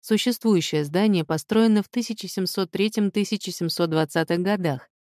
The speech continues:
Северный предел тысяча восемьсот двадцать первый, тысяча восемьсот двадцать второй годы, южный предел и колокольня тысяча восемьсот пятьдесят седьмой, тысяча восемьсот пятьдесят восьмой годы,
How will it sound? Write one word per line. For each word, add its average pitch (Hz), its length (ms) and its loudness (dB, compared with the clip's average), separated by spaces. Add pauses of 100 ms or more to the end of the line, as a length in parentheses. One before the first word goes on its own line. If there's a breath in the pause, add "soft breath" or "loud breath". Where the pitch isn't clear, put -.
(240)
Северный 220 600 6
предел 196 420 2
тысяча 233 420 -2
восемьсот 175 440 -2
двадцать 160 420 -2
первый, 208 320 4
тысяча 240 420 -2
восемьсот 170 440 -2
двадцать 160 380 0
второй 208 360 2
годы, 147 380 -2 (340 soft breath)
южный 202 460 4
предел 175 400 2
и 160 80 2
колокольня 185 760 2 (320 soft breath)
тысяча 226 380 0
восемьсот 180 440 -2
пятьдесят 160 480 -4
седьмой, 156 380 0
тысяча 226 420 -2
восемьсот 175 480 -2
пятьдесят 180 460 -2
восьмой 214 460 4
годы, 143 400 -2